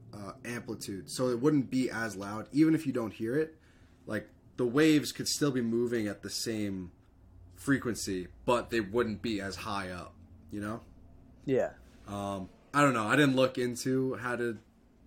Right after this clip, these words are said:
Speaker 1: how this would work in theory, so I have no idea how it would be, how it works and the idea behind it. But that's just something I heard recently.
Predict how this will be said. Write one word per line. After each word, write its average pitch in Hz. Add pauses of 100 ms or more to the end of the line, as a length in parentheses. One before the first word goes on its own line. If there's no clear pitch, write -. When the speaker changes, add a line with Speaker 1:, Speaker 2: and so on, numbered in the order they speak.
(160)
Speaker 1:
how 113
this 107 (840)
would 110
work 117
in 110
theory, 120 (500)
so -
I 113
have 110
no 113
idea 104
how 101
it -
would 92 (760)
be, 90 (500)
how 107
it 104
works 101
and 87 (340)
the 101
idea 90
behind 85
it. - (440)
But 123
that's 123
just 117
something 113
I -
heard 95
recently. 85